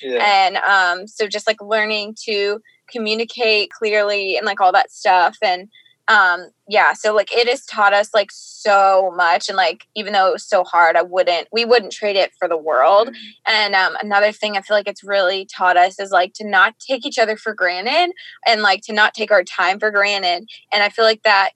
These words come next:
Speaker 2: just can be so, um, easy to do, uh, in our culture. I don't know, but, like, that is just something that, like, we've really held on to from that. And, um,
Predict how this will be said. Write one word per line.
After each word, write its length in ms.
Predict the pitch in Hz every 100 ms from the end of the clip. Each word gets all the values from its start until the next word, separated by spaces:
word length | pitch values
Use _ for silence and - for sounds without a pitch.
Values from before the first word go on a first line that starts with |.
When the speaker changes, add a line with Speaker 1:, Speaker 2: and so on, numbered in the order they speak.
| -
Speaker 2:
just 220 | 202 -
can 160 | 214
be 180 | 202 196
so, 640 | 196 - 202 190 185 190 -
um, 360 | 196 202 196 185 -
easy 280 | 214 214 220
to 120 | 220
do, 640 | 175 - 185 226 311 349 -
uh, 100 | 220 208
in 80 | 214
our 180 | 196 170 -
culture. 580 | 254 277 277 277 254 240 -
I 80 | 202
don't 140 | 196
know, 220 | 180 139 185
but, 220 | 208 165
like, 240 | 190 165 _ _ _
that 160 | 214 214
is 100 | 202
just 220 | 202 -
something 400 | 202 196 202 190
that, 220 | 185 117
like, 240 | 175 170
we've 260 | 196 196 185
really 460 | 180 175 170 175 -
held 260 | - 196
on 220 | 175 139 202
to 300 | - 170 175 -
from 240 | 170 165
that. 340 | 165 196 - - - - _
And, 360 | - 175 170 185
um, 420 | 123 156 185 226